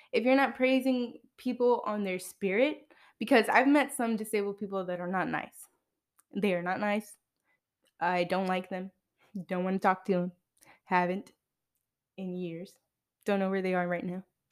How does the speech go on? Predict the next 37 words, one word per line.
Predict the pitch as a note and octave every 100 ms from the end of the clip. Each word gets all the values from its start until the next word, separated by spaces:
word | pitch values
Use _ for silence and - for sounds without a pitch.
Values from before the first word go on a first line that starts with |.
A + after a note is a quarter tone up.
| - - -
But, | D4 C4+ D4 C4+ - - - -
but | A#3+ B3
some | C4+ C#4+
people | C#4+ C4 C4 C4+ - -
really | G#3 B3+ C4+ A#3 A3+
let | G#3+ G#3+
the | G3+
ugliness | G#3+ G#3+ B3 A#3 A#3
of | G#3 G3
the |
world | G3 G3 G3
get | G3+ G#3
to | G#3
their | F#3+
heart | F#3+ F#3+ G3 G3
and | F#3+
spirit. | - F#3 F3 F#3 -
They | F#3+ F#3+
turn | F#3+ A3 F#3+
off | F#3 G3+
to | A#3
people, | G#3+ G3 G3+
which | B3 C4+
I | D4 A3+ - _ -
don't | D4 C4+ A3
blame | G3+ G#3+
them, | C4+ E4 F4+ - _ -
but | A#3
I |
also | - C4 C4
believe | B3 A#3 A#3 A3+ - _ G3
you | A#3+
can't | C4 C4+ A3+ F#3
let | G3+ - -
other | F#3+ G#3+
people | G#3+ G#3 F#3+ F3+ F#3 _ -
dictate, | F3+ G#3+ - G#3+ F3+ F3 -